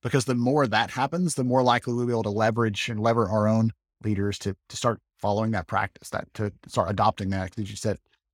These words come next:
changing human behavior is hard. We've made a living trying to help people do that better and all the, the things that are wrapped into that. But there's, there's an opportunity there to really make that a priority. If you say you care about your people, it's very easy to say that. As you said, that the numbers,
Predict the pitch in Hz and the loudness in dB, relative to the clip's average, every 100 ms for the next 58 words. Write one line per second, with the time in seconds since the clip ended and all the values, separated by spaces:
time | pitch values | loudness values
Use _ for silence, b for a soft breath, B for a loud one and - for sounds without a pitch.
0 | _ _ _ - 120 120 120 123 113 113 | _ _ _ -4 -2 0 0 0 0 0
1 | 120 123 110 120 123 139 127 107 98 95 | 2 0 2 4 4 2 -2 -4 -6 -8
2 | - - 127 113 110 113 117 117 120 107 | -18 -20 -10 -6 -2 0 0 0 0 0
3 | 107 117 107 110 117 117 113 117 131 123 | -4 -6 -6 -4 0 0 0 0 0 0
4 | 98 98 _ _ _ - 113 113 107 107 | -2 -6 _ _ _ -6 -2 0 0 -2
5 | 113 117 113 107 107 - 123 117 98 98 | -4 -4 -2 0 0 0 -2 -2 -2 -4
6 | 95 127 117 104 - - _ 131 123 120 | -4 -4 -2 -4 -8 -14 _ -6 -2 -2
7 | 123 - 135 120 107 104 104 117 107 123 | -2 -2 0 0 0 -2 -2 -4 -4 -4
8 | 120 117 110 110 113 107 107 107 101 113 | -2 -2 -2 -2 -4 -4 -4 -2 -2 -4
9 | 110 - 135 147 131 127 123 117 - 104 | -4 0 0 0 -2 -2 -2 -2 -4 -6
10 | 113 98 101 - 131 117 139 131 - 117 | -6 -4 -6 0 0 0 -2 -4 -2 -2
11 | 104 92 98 120 117 113 107 101 92 110 | -2 -4 -6 -6 -4 -2 -2 -4 -8 -2
12 | 110 131 120 - | 0 2 0 -4